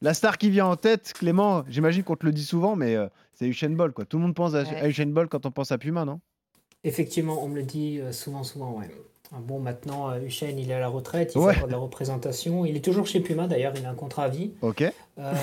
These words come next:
Speaker 3: mais il fait
Speaker 1: <laughs>
Speaker 3: essentiellement de la représentation. Après, euh, maintenant, on a plus tendance, notamment dans mon, mon job au quotidien, j'ai plus tendance à me focuser sur les athlètes actuels, dont Fadwa.
Speaker 1: C'est sûr, évidemment, parce qu'en plus, là, on parle de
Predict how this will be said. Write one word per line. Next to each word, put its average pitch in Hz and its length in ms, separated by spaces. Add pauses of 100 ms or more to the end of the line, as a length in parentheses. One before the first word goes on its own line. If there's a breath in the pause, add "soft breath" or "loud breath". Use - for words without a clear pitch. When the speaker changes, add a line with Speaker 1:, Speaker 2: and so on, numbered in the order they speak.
Speaker 3:
mais 180 80
il 151 60
fait 175 140
Speaker 1:
<laughs> - 120
Speaker 3:
essentiellement 156 300
de 151 60
la 151 40
représentation. 156 800
Après, 135 400
euh, 127 180
maintenant, 131 360
on 127 40
a 120 100
plus 175 440
tendance, 160 420
notamment 139 400
dans 135 120
mon, 123 160
mon 127 440
job 151 260
au 135 80
quotidien, 139 460
j'ai 139 120
plus 135 180
tendance 135 320
à 143 40
me 127 60
focuser 131 360
sur - 120
les 123 120
athlètes 123 280
actuels, 147 400
dont 143 180
Fadwa. 131 420 (180)
Speaker 1:
C'est 147 100
sûr, 123 240 (160)
évidemment, 120 440
parce 123 160
qu'en 123 120
plus, 156 220
là, 123 100
on 117 80
parle 135 200
de 113 140